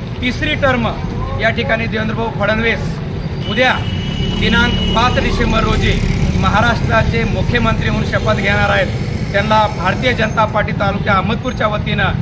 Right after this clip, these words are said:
खूप खूप शुभेच्छा आम्ही या ठिकाणी देत आहोत. मागे झालेल्या निवडणुकीमध्ये भारतीय जनता पार्टीने एकशे एकोणपन्नास ठिकाणी आपले स्वतःचे उमेदवार उभा केले.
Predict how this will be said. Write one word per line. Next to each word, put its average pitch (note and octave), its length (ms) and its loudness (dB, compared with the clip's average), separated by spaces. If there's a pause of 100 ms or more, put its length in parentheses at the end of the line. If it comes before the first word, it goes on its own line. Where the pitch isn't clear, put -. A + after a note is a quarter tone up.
(300)
खूप C4+ 220 2
खूप C4+ 220 2
शुभेच्छा A3 340 2
आम्ही G#3 180 2
या G3+ 60 2
ठिकाणी F#3+ 340 0
देत F3+ 220 0
आहोत. - 200 -2 (1900)
मागे G#3+ 300 2
झालेल्या A#3 400 0
निवडणुकीमध्ये A#3+ 680 2 (720)
भारतीय G#3+ 420 2
जनता G#3+ 380 4 (100)
पार्टीने A#3 340 2
एकशे A#3+ 340 2
एकोणपन्नास B3 840 2
ठिकाणी A#3+ 340 2 (760)
आपले A3+ 320 2
स्वतःचे A#3 540 2
उमेदवार A#3+ 440 2
उभा B3 200 4
केले. A#3 320 2